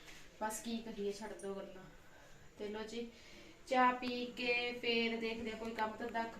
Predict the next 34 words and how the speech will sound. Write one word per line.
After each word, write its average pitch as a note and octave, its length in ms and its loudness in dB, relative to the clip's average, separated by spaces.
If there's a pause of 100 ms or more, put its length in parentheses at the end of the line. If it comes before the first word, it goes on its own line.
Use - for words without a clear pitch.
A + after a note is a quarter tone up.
(140)
ਲੱਗਦੇ G3+ 440 0
ਆ। A#3+ 120 -4 (440)
ਤੇ G#3+ 180 -2
ਲਓ A3 80 -4
ਜੀ, - 140 -4
ਇਹ A#3 320 2
ਸੀ C4+ 100 -2
ਆਪਣੀ A#3+ 460 2
ਅੱਜ A3 140 -2
ਦੀ A3 240 -6 (580)
ਛੋਟੀ C4 340 2
ਜਿਹੀ B3+ 240 0
ਵੀਡੀਓ। A3 420 4 (280)
ਜੇਕਰ B3+ 240 2
ਵੀਡੀਓ B3+ 280 4
ਵਧੀਆ B3 160 4
ਲੱਗੀ C4 300 4
ਹੋਊਗੀ B3+ 460 6 (640)
ਤਾਂ A#3 120 6
ਚੈਨਲ A#3 380 2
ਨੂੰ A#3 100 0
like, A3 200 6
ਸਬਸਕ੍ਰਾਈਬ A3+ 480 0
ਕਰਨਾ A3 280 2
ਨਾ A3+ 140 0
ਭੁੱਲਣਾ। A#3+ 320 2
ਉਮੀਦ A#3 260 0
ਕਰਦੀ A#3 440 2
ਆ A#3 100 -2 (1300)
ਵੀਡੀਓ A#3 300 4
ਪੂਰੀ A3+ 240 -2
ਵਧੀਆ G#3+ 260 -2
ਲੱਗੀ A#3 340 0
ਹੋਊਗੀ। A#3 380 -2